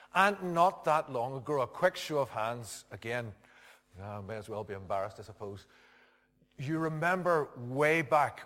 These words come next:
when you were a child, did you have a fridge? Quick show of hands of those who didn't have a fridge. You see, that's more than half of us, folks.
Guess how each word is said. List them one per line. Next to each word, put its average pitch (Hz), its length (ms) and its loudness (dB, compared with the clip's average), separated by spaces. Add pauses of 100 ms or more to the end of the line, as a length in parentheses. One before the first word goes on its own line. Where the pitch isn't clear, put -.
when 135 180 -2
you 135 140 -2
were 127 80 -2
a 117 60 -2
child, 131 580 2 (1040)
did 143 120 -2
you 151 60 -6
have 156 100 0
a 135 60 -4
fridge? 156 640 0 (2500)
Quick 220 180 8
show 190 180 6
of - 80 2
hands 160 200 2
of 156 60 -2
those 156 160 0
who 139 80 -4
didn't 120 400 -2
have 123 160 -4
a 110 60 -4
fridge. 113 580 -6 (1300)
You 196 100 2
see, 233 240 0
that's 247 300 4
more 180 160 4
than 147 100 4
half 151 300 4
of 196 80 -4
us, - 260 -4
folks. - 580 -2